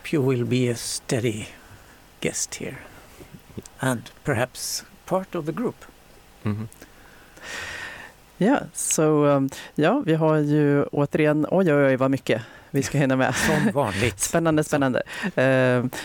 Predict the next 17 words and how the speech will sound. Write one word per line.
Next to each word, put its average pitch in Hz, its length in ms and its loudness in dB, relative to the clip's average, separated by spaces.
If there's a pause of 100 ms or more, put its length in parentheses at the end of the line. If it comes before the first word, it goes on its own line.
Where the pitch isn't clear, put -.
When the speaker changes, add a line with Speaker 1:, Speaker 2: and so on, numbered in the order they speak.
(140)
Speaker 3:
dels 143 680 -2
har 131 280 2
vi 120 360 2
en 120 480 4
gäst 127 520 0
som 143 260 0
snart 139 580 0
är 139 240 2
med 135 240 2
oss 143 260 0
digitalt, 139 760 0
Andy 135 400 2
från 131 600 2
Malmö 131 480 0
Queer 131 500 2
Gorilla 127 400 2
Bar. 123 300 2